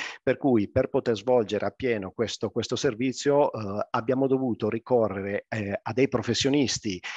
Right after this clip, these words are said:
che potessero verificare la documentazione che viene presentata. Eh, mi piace molto l'idea del, del super bonus perché accomuna, eh, i professionisti, le banche e altri attori tutti con, verso lo stesso intento.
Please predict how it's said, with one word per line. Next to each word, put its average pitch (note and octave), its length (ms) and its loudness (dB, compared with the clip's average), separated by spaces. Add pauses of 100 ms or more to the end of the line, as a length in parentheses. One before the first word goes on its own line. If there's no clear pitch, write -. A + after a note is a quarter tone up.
(120)
che B2 140 -2
potessero A#2 720 0
verificare B2 600 -4
la A2 120 -2
documentazione G#2 800 -2
che G#2+ 80 -2
viene G2+ 180 0
presentata. F#2 1000 -2
Eh, G2+ 260 -8
mi A2+ 140 0
piace C3 280 2
molto A2+ 420 2
l'idea G2+ 440 -2
del, G2 460 -4
del A2+ 100 -2
super A2+ 320 0
bonus B2+ 480 2
perché A2 480 0 (280)
accomuna, A2+ 1000 2
eh, G#2+ 380 0
i B2+ 120 2
professionisti, B2 920 0
le G#2+ 140 0
banche A2 560 0
e G#2 60 -2
altri A#2+ 380 0
attori B2 720 2
tutti B2+ 500 0
con, G#2+ 460 -2
verso A2+ 260 -2
lo G#2 80 -2
stesso - 300 -2
intento. - 600 -14